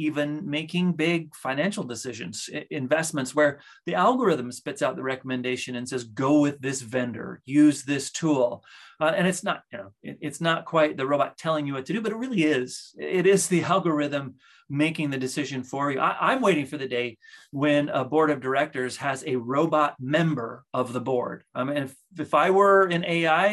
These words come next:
as a co-, I would, you know, P R the heck out of that and put a, a robot member on my board to, to process things algorithmically and say, "This is what I recommend." Um, so that, that is gonna happen. On the other hand,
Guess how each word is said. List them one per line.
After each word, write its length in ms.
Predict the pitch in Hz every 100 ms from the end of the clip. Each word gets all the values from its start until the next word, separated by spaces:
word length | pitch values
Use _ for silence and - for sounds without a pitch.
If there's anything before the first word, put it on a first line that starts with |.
| 202
as 260 | 143 -
a 60 | -
co-, 100 | 156
I 180 | - 196
would, 220 | 180 120 - -
you 80 |
know, 200 | 113 87 _ _ _ _
P 180 | - 175
R 140 | 175
the 120 | 147 131
heck 320 | - 254 -
out 160 | 147
of 80 | 127
that 220 | 127 131 - - - - -
and 180 | 139 131
put 200 | 170 175
a, 240 | 139 147 156
a 120 | 135
robot 440 | 131 156 147 139
member 260 | 135 131 127
on 100 | 123
my 140 | 120
board 580 | 117 151 175 143 127 123 -
to, 260 | - 139 139
to 140 | - 202
process 720 | - - 226 302 196 151 -
things 240 | 147 135
algorithmically 720 | 127 131 131 127 127 127 131
and 100 | 123
say, 180 | 123 131
"This 220 | 127 180 165
is 40 |
what 140 | 143 139
I 60 |
recommend." 720 | 139 139 139 160 240 143 127 - - - _ -
Um, 500 | 135 131 127 127 - _ -
so 180 | 208
that, 240 | 196 247 208
that 140 | 247
is 100 | 302
gonna 140 | 311 247
happen. 280 | 277 170 - _ _ _
On 120 | 175
the 80 | 196
other 160 | 294 294
hand, 440 | 247 143 131 165